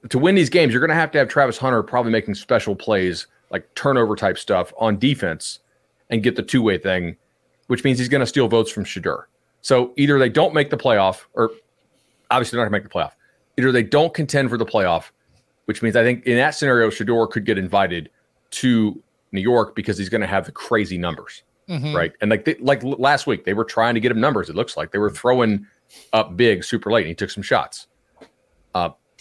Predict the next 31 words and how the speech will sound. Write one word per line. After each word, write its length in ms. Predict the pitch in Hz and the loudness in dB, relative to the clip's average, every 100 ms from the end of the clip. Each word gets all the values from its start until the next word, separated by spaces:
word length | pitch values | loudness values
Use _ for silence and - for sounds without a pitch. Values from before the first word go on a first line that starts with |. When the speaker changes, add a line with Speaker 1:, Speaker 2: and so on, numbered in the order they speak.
| _ _ _ _ _ | _ _ _ _ _
Speaker 1:
it's 220 | - 117 - | -8 -8 2
sort 140 | 165 | 2
of 120 | 135 | 4
the, 180 | 123 - | 2 0
like, 160 | 117 123 | -2 0
like, 260 | 120 117 117 | 0 0 -2
it's 120 | - | -4
a 40 | |
catch 220 | - 131 | -2 -2
twenty-two. 460 | - 123 - 107 - | 0 -2 -2 -4 -4
If 80 | - | -2
they're 140 | - 107 | 2 2
actually 320 | 156 - 120 | 2 -2 -4
somehow 360 | - 151 143 117 | -2 0 2 2
in 120 | 170 | 0
contention, 480 | 160 170 175 190 180 | -2 -2 -2 -6 -8
which 120 | 98 | -8
I 40 | 85 | -6
very 220 | 85 80 | -4 -4
much 180 | 87 - | -6 0
doubt, 300 | 151 160 - _ _ _ _ _ _ _ _ | 2 2 0 _ _ _ _ _ _ _ _
Hunter's 300 | - 131 113 | -4 -2 0
gonna, 160 | 135 113 | 0 0
gonna 180 | 107 101 | 0 -2
vote, 300 | 101 107 - | -2 -4 -2
gonna 160 | 104 | -2
vote 180 | 92 92 | -2 -4
steal. 280 | - 78 - | -8 -14 -12
If 80 | 101 | -2
they're 120 | 120 | 0
not, 360 | 131 180 156 123 | 2 4 2 0